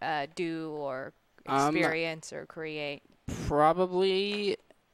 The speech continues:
Speaker 2: hanging out at the Russian River.
Speaker 1: Yeah.
Speaker 2: Uh, that was my favorite area, um, and I liked seeing the small towns and, um, yeah, and the, like, the community feel of all of that,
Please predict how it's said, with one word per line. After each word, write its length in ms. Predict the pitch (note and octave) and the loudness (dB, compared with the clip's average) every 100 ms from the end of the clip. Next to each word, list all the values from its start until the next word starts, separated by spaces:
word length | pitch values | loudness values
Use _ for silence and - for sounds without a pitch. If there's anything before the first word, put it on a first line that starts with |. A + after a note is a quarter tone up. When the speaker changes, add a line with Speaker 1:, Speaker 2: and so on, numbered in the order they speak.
| _ _ _ - | _ _ _ -6
Speaker 2:
hanging 280 | B2+ B2+ | -2 2
out 120 | A#2 A2+ | 4 2
at 60 | |
the 80 | A2+ | 2
Russian 240 | A2 - | 0 0
River. 340 | - G2 - B2+ _ - | -8 -10 -10 -14 _ -10
Speaker 1:
Yeah. 300 | F#3+ E3+ F3 _ _ _ _ _ - | -2 -2 -4 _ _ _ _ _ -4
Speaker 2:
Uh, 140 | G#2 | 2
that 80 | G#2 | 2
was 120 | A#2+ | 2
my 120 | B2+ | 0
favorite 300 | B2 B2 A#2 G#2+ | 0 0 2 2
area, 520 | G#2+ G#2+ G#2 G2+ G#2+ - - - | 2 4 4 2 0 -8 -12 -2
um, 580 | G#2 G#2 G2+ G2 G2 G2 - - | 2 2 0 -6 -10 -14 -18 -6
and 580 | G#2 G#2 G2+ F#2+ - - _ _ _ _ _ | -4 -2 -6 -10 -12 -14 _ _ _ _ _
I 120 | G#2 | 0
liked 260 | G#2 G#2+ - | 2 2 -2
seeing 300 | - A#2 G#2+ | -6 -4 -4
the 60 | G#2 | -4
small 280 | - A#2 G2+ | 2 2 2
towns 640 | - G#2+ G#2 G2+ G2 - - | 2 2 0 -4 -8 -8 -4
and, 340 | G2 F#2+ G2 G2+ | -4 -4 -4 0
um, 440 | G2 F#2 F#2 G#2+ - - - - - - _ _ _ _ _ _ - | 2 2 0 -4 -18 -20 -20 -20 -20 -20 _ _ _ _ _ _ -6
yeah, 340 | G#2 F2+ A1 - _ _ _ _ - | 0 2 0 -6 _ _ _ _ -10
and 160 | A2 G2+ | -6 -2
the, 300 | G2 F#2+ D#2+ | 0 0 0
like, 220 | G2 - | -4 -4
the 140 | G#2+ | -6
community 480 | G2 A2+ G#2+ G#2 G2+ | -4 -6 -4 -4 -4
feel 360 | - A2 G#2 G2+ | -4 -2 0 0
of 120 | G2 | 2
all 200 | G2 G2+ | 2 2
of 120 | F#2+ | 0
that, 320 | G2+ G2 F#2+ | 0 0 0